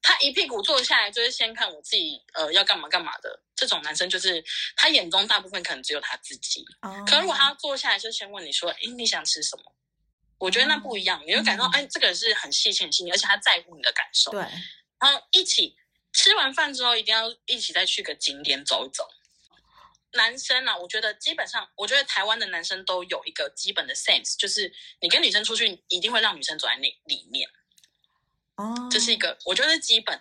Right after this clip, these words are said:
Speaker 1: 的。那
Speaker 2: 嗯。
Speaker 1: 你可以看得出来他对你的那个呵护的程度。
Speaker 2: 嗯哼。
Speaker 1: 请观察男生那些细微的小动作，因为男生本来就不是特别细心的。
Speaker 2: 对。
Speaker 1: 可是他如果愿意对你细心，那就有谱啦，不一样。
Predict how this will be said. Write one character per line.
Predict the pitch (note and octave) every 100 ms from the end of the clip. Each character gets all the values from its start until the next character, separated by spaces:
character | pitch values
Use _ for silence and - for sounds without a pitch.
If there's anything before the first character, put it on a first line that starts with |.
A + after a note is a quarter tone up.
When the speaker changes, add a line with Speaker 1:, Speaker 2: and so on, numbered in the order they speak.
| -
Speaker 1:
的。 | -
那 | C#4+
Speaker 2:
嗯。 | G3+ F3+ - - -
Speaker 1:
你 | A#3+ B3
可 | D#4 E4+
以 |
看 | C4+ D4+
得 | B3
出 | A3 A#3+
来 | G3 D#3+ E3
他 | G#3 G#3+
对 | - F#3+
你 | D3+ -
的 | C#3
那 | F3+
个 | E3 C#3
呵 | - F3+
护 | C3 G3 E3+
的 | -
程 | - - -
度。 | -
Speaker 2:
嗯 | A3+ G#3
哼。 | G#3 - -
Speaker 1:
请 | - A3+ G#3+
观 | C#4+ E4+
察 | C#4+ G3+
男 | G3+ G3
生 | G#3+
那 | A3+
些 | A3 G#3
细 | - -
微 | E3+ D3
的 |
小 | - D3
动 | D#3 D#3+
作， | A#3+
因 | G4
为 | D4
男 | A3 G3+
生 | A#3+ A#3+
本 | -
来 | -
就 | -
不 | C4 -
是 | - -
特 | G3 F#3+
别 | E3+ -
细 | - -
心 | - - - -
的。 | - -
Speaker 2:
对。 | A#3 F3 C4+
Speaker 1:
可 |
是 | C#4+
他 | E4+
如 | D#4
果 | C4 G#3
愿 | C4+ C4
意 | C4
对 | C4+ A#3
你 | F3
细 | - - G#3+ -
心， | - - - D3+ - _ C4+
那 | B3+
就 | C4 B3
有 | F3 E3+
谱 | - C#3+
啦， | C3 - -
不 | - E3
一 | C3
样。 | D3